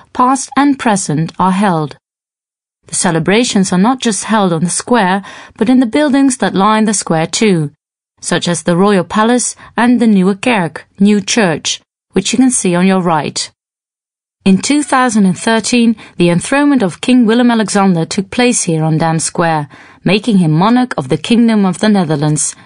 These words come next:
and spoke to the people on the square from the balcony of the palace. Afterwards, in the Nieuwe Kerk,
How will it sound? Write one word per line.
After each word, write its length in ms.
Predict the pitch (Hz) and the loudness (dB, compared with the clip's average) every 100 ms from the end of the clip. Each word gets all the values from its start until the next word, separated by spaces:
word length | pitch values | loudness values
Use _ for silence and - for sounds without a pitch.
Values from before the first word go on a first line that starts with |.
| _ | _
and 140 | 226 254 | -2 0
spoke 360 | - 269 214 | -2 -2 -2
to 120 | - 196 | -4 -2
the 120 | 202 | -2
people 400 | - 254 165 160 | 0 -2 0 0
on 120 | 165 | 0
the 60 | 175 | -2
square 440 | - 202 180 190 | -2 0 0 -2
from 200 | 196 196 | 0 0
the 80 | 190 | 2
balcony 460 | 240 262 - 160 | 0 0 0 -2
of 80 | 151 | -2
the 100 | 190 | -4
palace. 540 | 190 180 151 147 - - _ _ _ _ _ _ _ _ | -2 -2 -2 -4 -8 -12 _ _ _ _ _ _ _ _
Afterwards, 640 | 160 202 - 269 277 262 - | -2 0 0 0 0 -2 -2
in 300 | 190 185 185 | 0 2 2
the 80 | 175 | 0
Nieuwe 300 | 175 165 156 | 2 0 -2
Kerk, 380 | - 190 262 | -2 -2 -2